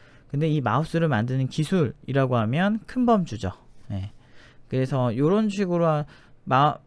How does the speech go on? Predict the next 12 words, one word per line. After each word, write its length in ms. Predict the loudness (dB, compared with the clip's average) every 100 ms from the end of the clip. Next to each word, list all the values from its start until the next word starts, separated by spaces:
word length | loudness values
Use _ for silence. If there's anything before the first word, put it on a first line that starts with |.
| -20 -20 -12 -2
요런 220 | 0 2
식으로 280 | 0 0 0
이해하시면 920 | 2 2 0 -2 -2 2 2 2 0
대략 320 | -2 -2 -4
될 160 | -4 -4
것 100 | -2
같아요. 280 | -2 -2 -6
범주의 540 | -2 0 0 2 0 0
차이가 360 | -2 -4 -2
있다. 400 | -4 -4 -6 -6 -12 -20 -20 -20 -20 -20 -10
어. 240 | -8 -8 -12 _ -20 -20 -20 -20 -20 -20 -16
아, 280 | -6 -4 -4